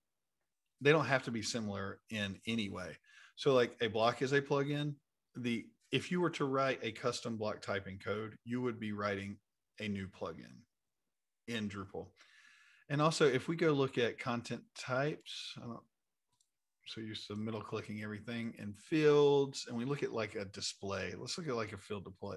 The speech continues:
display. So the way a field displays, the formatter in Drupal, that is a plugin. It's a, a type of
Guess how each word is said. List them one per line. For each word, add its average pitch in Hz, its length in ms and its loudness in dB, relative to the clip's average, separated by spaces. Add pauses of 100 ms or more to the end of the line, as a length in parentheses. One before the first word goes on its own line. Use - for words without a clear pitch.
(120)
display. 98 420 -6 (680)
So 175 180 4
the 147 160 4
way 147 340 8
a 135 100 4
field 131 420 2
displays, 127 640 0
the 107 100 -4
formatter 143 640 0 (260)
in 123 140 -2
Drupal, 135 440 0 (460)
that 147 280 6 (140)
is 110 180 -4
a 98 120 0
plugin. 87 580 -6
It's - 140 -6
a, 107 80 0 (580)
a 110 220 -6
type 104 400 0
of 98 180 -8